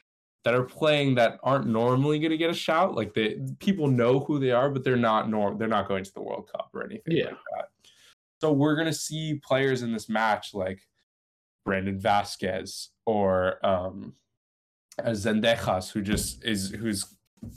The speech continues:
Speaker 1: being called up for the first time to the U S national team after people, you know, discovered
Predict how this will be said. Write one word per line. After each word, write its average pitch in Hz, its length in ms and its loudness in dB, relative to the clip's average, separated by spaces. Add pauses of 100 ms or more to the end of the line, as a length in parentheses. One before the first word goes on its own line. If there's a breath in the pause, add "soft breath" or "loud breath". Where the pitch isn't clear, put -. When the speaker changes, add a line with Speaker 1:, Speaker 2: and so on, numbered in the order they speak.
Speaker 1:
being 117 220 -2
called 107 260 2
up 98 120 0
for 113 120 -4
the 101 80 -4
first 101 320 -6
time 98 200 0
to 98 80 -10
the 113 100 -6
U 104 100 -4
S 101 120 -8
national 104 380 -6
team 98 320 -6
after 98 540 -4 (680 soft breath)
people, 104 440 -2
you 98 100 0
know, 95 260 -4
discovered 98 720 -4